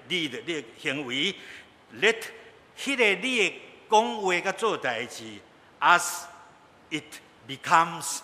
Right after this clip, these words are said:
迄个就爱成做福音的。保罗在用这句话的时阵，真趣味，是当时的这个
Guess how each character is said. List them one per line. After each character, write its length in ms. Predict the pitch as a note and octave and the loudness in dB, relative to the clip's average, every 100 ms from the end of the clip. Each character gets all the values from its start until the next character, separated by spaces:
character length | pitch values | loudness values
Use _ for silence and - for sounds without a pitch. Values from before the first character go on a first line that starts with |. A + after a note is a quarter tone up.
| - - - - | -14 -20 -20 -16
迄 160 | - A3+ | -4 2
个 260 | A#3+ B3 B3 | 6 6 4
就 80 | |
爱 180 | E3+ G3 | 2 2
成 280 | F3+ D#3 C#3 | 0 -6 -6
做 160 | - C#3+ | -6 -6
福 200 | D#3+ D#3 - | -6 -8 -10
音 120 | C3+ A#2+ G#2 | -14 -14 -16
的。 220 | F#2+ - - - - - _ _ - - _ - - - - - - | -20 -20 -20 -20 -20 -20 _ _ -20 -20 _ -20 -20 -20 -20 -20 -10
保 200 | G#3 A3 | 0 2
罗 160 | C#3 C#3 | 2 0
在 120 | F#3+ | -2
用 300 | E3 C#3 A#2+ | -2 -4 -6
这 120 | A#2+ | -10
句 80 | - | -8
话 240 | F3 D3+ C3 | -6 -2 -2
的 160 | C#3 | -4
时 180 | A2+ A#2+ | -6 -8
阵， 200 | A#2 A2 | -10 -10
真 180 | B2+ A#2+ | -12 -10
趣 240 | D#3+ C3+ | -4 -4
味， 140 | A2+ A2+ | -6 -10
是 200 | - A2 - - B2 | -10 -12 -18 -18 -4
当 220 | C#3+ D3 | -2 -2
时 260 | - A#2+ B2+ | -4 -2 -4
的 60 | |
这 180 | G#2 | -4
个 60 | D#3+ | -6